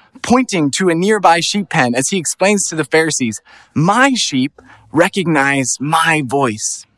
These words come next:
They're going to know it's me when I'm calling to them. They're going to have spent enough time with me that when a stranger or a thief or a robber comes in,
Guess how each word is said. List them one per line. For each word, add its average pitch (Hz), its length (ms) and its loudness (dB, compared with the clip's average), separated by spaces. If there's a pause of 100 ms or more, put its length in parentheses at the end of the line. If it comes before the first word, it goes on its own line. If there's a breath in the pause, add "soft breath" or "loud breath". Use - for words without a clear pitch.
(120)
They're 180 120 4
going 240 220 4
to 226 100 0
know 220 160 2
it's - 160 -4
me 196 260 0
when 170 240 0
I'm 185 400 0
calling 170 400 2
to 139 120 -6
them. 101 260 -2 (240 loud breath)
They're 196 100 4
going 240 220 4
to 226 60 -2
have 196 120 -4
spent - 280 0
enough 202 340 0
time 233 380 2
with 190 160 -4
me 113 260 -4 (280 soft breath)
that 156 100 2
when 170 140 2
a 143 40 -2
stranger 165 880 0
or 117 220 0
a - 40 -10
thief - 520 -4
or 120 160 2
a 120 60 0
robber 165 360 2
comes 160 300 -2
in, 123 220 0